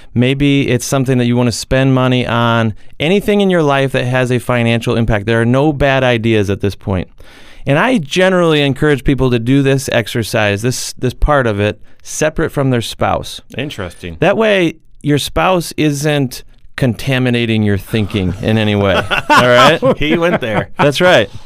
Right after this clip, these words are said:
Speaker 1: You know, th-, you don't want your spouse to discourage you from dreaming because they kinda poo-poo an idea or say, "Oh," you know, y-, or kind of, uh, raise their eyebrows or, um,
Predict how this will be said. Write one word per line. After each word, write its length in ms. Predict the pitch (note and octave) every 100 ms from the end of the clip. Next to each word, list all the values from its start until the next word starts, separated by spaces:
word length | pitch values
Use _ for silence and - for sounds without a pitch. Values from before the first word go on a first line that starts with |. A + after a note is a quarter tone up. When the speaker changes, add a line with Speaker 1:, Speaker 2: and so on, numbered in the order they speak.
| - - -
Speaker 1:
You 60 |
know, 180 | E3 F3+
th-, 260 | - D#3+ C#3+
you 200 | F3+ A#3+
don't 160 | B3+
want 160 | A#3+ A3
your 80 | G3
spouse 540 | - G3 F#3 F3 D#3+
to 100 | E3
discourage 640 | C#3+ C#3 - D#3+ F3 D#3+ C#3
you 200 | C#3+ C3
from 560 | - C#3 C3+ B2+ A2 -
dreaming 580 | A2+ C#3 C#3+ C#3 C3 B2+
because 400 | B2 C#3+ C3+ A2+
they 320 | B2 C3+ C3+
kinda 280 | - C#3+ A#2+
poo-poo 500 | - C#3 A#2+ C3 B2
an 80 | A#2+
idea 640 | A#2 A2+ A#2 A2+ A#2 A2+
or 60 | A2
say, 200 | B2 A#2
"Oh," 360 | A#2+ A#2+ A#2 A#2
you 140 | A#2+
know, 260 | A#2 G#2 G2+ - - -
y-, 100 | C#3+
or 340 | A2+ A#2 B1+ G#2+
kind 180 | E3 D3
of, 260 | B2+ G#2 - - - B2+
uh, 320 | B2+ B2 A#2+
raise 320 | B2 C#3+ D3
their 160 | C3+ C3+
eyebrows 800 | C3 B2+ B2+ B2+ B2 B2 B2 B2+
or, 340 | A#2+ A#2 A2 - - -
um, 560 | - B2 A#2+ A#2 A2+